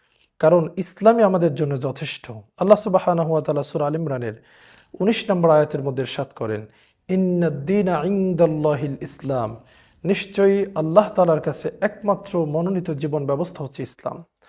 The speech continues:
আল্লাহ সুবহানাহু ওয়া তাআলা সূরা আল ইমরানের পঁচাশি নম্বর আয়াতের মধ্যে ইরশাদ করেন, "ওয়া মান ইয়াবতাগি গায়রাল ইসলামি দীনান ফালাই ইউকবালা মিনহু ওয়া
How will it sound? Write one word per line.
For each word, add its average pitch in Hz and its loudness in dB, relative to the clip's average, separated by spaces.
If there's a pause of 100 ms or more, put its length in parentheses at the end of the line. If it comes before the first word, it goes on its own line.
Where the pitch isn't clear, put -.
(320)
আল্লাহ 160 2
সুবহানাহু 175 -2
ওয়া 180 2
তাআলা 175 2
সূরা 170 0
আল 160 2
ইমরানের 160 -2
পঁচাশি 190 -4
নম্বর 190 2
আয়াতের 160 2
মধ্যে 143 -2
ইরশাদ 139 -8
করেন, 117 -4
"ওয়া - -4
মান 185 2
ইয়াবতাগি 175 2
গায়রাল 160 2
ইসলামি 190 4
দীনান 175 0
ফালাই 170 2
ইউকবালা 175 0
মিনহু 165 -2
ওয়া 170 2